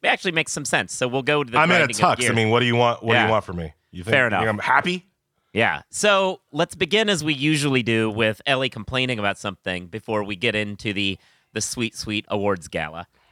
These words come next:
Speaker 2: So my two thousand sixteen ended with me getting death threats from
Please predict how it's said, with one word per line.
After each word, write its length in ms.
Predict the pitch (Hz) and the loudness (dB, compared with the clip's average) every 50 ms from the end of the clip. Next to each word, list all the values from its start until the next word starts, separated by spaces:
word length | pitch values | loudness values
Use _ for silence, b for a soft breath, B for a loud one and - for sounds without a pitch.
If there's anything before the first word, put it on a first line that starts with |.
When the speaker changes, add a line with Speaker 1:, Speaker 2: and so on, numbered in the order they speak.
| b b b b b _ _ _ _ _ _ | b b b b b _ _ _ _ _ _
Speaker 2:
So 260 | - - 175 165 160 | -2 2 2 4 4
my 380 | 151 - 165 170 196 233 254 254 | 2 2 4 4 4 4 4 2
two 180 | 233 - 202 170 | 0 -2 -2 0
thousand 380 | - 160 151 151 143 139 131 | 2 2 2 2 0 0 -2
sixteen 500 | - - 135 - - - 147 135 127 127 | -2 -2 -2 -4 -2 -2 0 0 0 0
ended 380 | 131 135 135 135 135 131 127 120 104 | 0 0 0 2 2 0 0 -2 -2
with 320 | 117 120 117 110 - - | 0 2 2 0 0 -2
me 420 | 127 135 139 139 135 135 135 135 | -2 0 2 2 2 2 0 -2
getting 580 | 123 127 120 120 113 110 110 107 117 - - - | -2 -2 -2 0 0 0 0 -2 -4 -8 -10 -2
death 220 | - 139 156 147 - | 2 2 2 2 0
threats 400 | 135 113 104 101 - - - - - | -2 -2 -2 -2 -4 -8 -10 -10 -10
from 500 | - - - 127 113 110 110 104 107 107 | -14 -6 -2 0 0 2 0 0 -2 -6